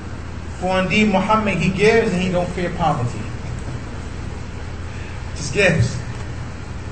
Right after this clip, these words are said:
But the shahid, these three actions, the Prophet did all three of them. But why are these individuals being dragged on their faces into the hellfire?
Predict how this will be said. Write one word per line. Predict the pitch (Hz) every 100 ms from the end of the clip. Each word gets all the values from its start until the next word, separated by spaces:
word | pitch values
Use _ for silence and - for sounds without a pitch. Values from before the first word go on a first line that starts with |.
| -
But | 175 196
the |
shahid, | - 240 190 185 - - - - - - - - -
these | 285 247 -
three | 220
actions, | 226 240 240 262 247
the | 240
Prophet | 277 254 214
did | 196
all | 196 196 196
three | 175
of | 127
them. | - - - - - - - - - - - - - -
But | 170 180
why | 262 285 233
are | 220
these | 214 208
individuals | 185 170 175 156 156 160 160
being | 139 160 156
dragged | 160 190 175
on | 165 160
their |
faces | - 185 180 -
into | 147 -
the | 151
hellfire? | 151 185 160 - 170 196